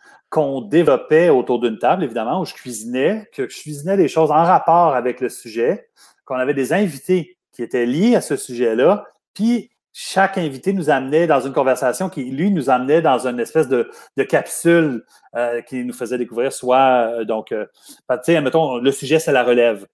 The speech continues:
Fait que là, on avait des humoristes de la relève, euh,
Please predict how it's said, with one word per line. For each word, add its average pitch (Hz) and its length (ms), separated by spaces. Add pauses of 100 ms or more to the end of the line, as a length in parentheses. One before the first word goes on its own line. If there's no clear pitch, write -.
(300)
Fait 117 100
que - 80
là, 147 60
on 139 40
avait 123 360
des 113 240
humoristes 127 340
de 131 60
la 117 160
relève, 123 580 (380)
euh, 110 380